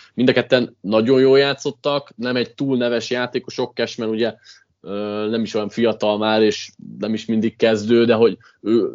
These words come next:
ők is nagyon jól jöttek blitzelni, nagyon-nagyon jól vették föl coverage-be ennek ellenére az embereket.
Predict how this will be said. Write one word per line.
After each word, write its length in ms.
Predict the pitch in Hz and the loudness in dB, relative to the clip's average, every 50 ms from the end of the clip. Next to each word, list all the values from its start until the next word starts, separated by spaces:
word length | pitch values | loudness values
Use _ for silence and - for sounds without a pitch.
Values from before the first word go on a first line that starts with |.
| - _ | -10 _
ők 200 | - 123 127 127 | -2 -2 -2 -2
is 80 | - 107 | -2 -2
nagyon 200 | 131 139 139 135 | 0 2 4 4
jól 340 | 139 139 139 139 127 110 - - | 6 6 6 6 4 2 -2 0
jöttek 460 | 123 135 131 - - 127 120 110 104 | 0 0 0 2 0 -2 -2 -2 -2
blitzelni, 760 | 120 120 110 - - 135 120 117 113 117 117 117 113 110 - _ _ | -4 -4 -6 -2 0 0 2 2 2 2 0 0 -2 -4 -6 _ _
nagyon-nagyon 520 | - 110 123 127 127 135 131 131 131 127 | -6 -2 -2 0 2 2 0 0 0 2
jól 160 | 127 131 123 117 | 2 2 2 2
vették 280 | 123 120 - 120 110 | 0 -2 -2 -6 -8
föl 140 | - - 110 | -6 -8 -6
coverage-be 480 | - 120 117 110 110 117 110 110 110 110 | -4 -4 -4 -2 -4 -6 -6 -6 -6 -4
ennek 260 | 113 113 110 110 117 | -4 -4 -4 -4 -2
ellenére 340 | 113 110 110 113 113 113 113 | -2 -2 -2 -2 -4 -4 -4
az 120 | 110 104 | -4 -4
embereket. 600 | 113 110 110 107 110 110 110 - 113 110 110 | -4 -4 -4 -4 -4 -6 -6 -6 -6 -6 -6